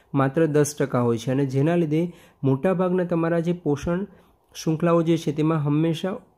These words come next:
તમારા ઊંચા પોષક સ્તર પર, એટલે કે તમારા દાખલા તરીકે તૃતીય ઉપભોગીઓની વાત કરીએ કે દ્વિતીય ઉપભોગીની વાત કરીએ,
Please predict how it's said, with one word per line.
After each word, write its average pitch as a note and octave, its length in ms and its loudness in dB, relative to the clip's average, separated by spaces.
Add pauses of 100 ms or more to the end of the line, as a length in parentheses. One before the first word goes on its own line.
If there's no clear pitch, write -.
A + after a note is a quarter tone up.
(340)
તમારા D#3+ 420 -2
ઊંચા D#3 280 -2
પોષક E3+ 380 -2
સ્તર D3+ 220 -2
પર, B2 260 -6
એટલે - 500 -6
કે D3 100 2
તમારા D3 240 2
દાખલા D3 220 0
તરીકે D3+ 160 0
તૃતીય D3 420 0
ઉપભોગીઓની D3+ 680 0
વાત D3+ 220 -2
કરીએ D3+ 140 2
કે D3+ 120 -2
દ્વિતીય C3 360 -2
ઉપભોગીની D3 480 2
વાત D3 260 -2
કરીએ, B2 280 0